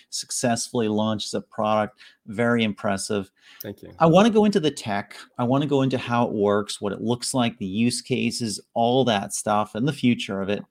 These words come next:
Speaker 1: Uh, but I wanna take a step back for half a moment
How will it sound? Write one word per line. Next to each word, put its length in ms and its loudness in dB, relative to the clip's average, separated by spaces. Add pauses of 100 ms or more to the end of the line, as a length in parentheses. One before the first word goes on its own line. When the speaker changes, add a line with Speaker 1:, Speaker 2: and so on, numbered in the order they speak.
(680)
Speaker 1:
Uh, 240 -2
but 200 6
I 40 8
wanna 460 2
take 220 -4
a 20 -4
step 300 -8
back 280 -4
for 200 -8
half 360 -6
a 60 -6
moment 560 -4